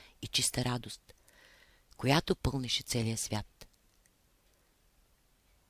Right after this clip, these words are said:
Обичаят искаше не само да се извадят новите дрехи от скриновите, но и да се похапне добре, продължително и весело, с хубаво вино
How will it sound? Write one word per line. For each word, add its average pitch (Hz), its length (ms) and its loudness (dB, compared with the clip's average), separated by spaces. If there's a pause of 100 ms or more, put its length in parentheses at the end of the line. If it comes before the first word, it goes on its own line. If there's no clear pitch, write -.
(400)
Обичаят 170 500 4
искаше - 520 2
не 143 140 4
само - 260 4
да 139 80 0
се - 120 2
извадят 139 460 4
новите - 720 -4
дрехи 127 380 0
от - 160 -6
скриновите, 135 720 -4 (800)
но 123 120 0
и 127 60 4
да 110 80 -2
се - 160 0
похапне - 520 -4
добре, 131 380 0 (720)
продължително 143 800 0 (180)
и 117 60 0
весело, 117 440 0 (340)
с - 100 -4
хубаво 165 380 2
вино 139 360 -4